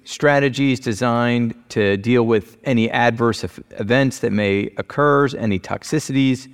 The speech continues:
from the treatment. Uh, and so hopefully we'll achieve those goals tonight.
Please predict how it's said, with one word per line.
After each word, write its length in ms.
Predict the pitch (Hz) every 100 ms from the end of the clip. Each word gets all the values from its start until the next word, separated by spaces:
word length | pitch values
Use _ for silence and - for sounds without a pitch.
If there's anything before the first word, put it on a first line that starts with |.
| _ _ _
from 260 | - 131
the 80 | 120
treatment. 580 | - 135 127 120 127 - _ _ _ _ -
Uh, 400 | 113 104 104 107 -
and 160 | - 117
so 280 | - 127 135 131
hopefully 340 | 190 - 170
we'll 220 | 127 123
achieve 420 | 110 - 147 120
those 300 | 110 117 110
goals 500 | - 101 98 98 - - _
tonight. 540 | - 95 87 78 -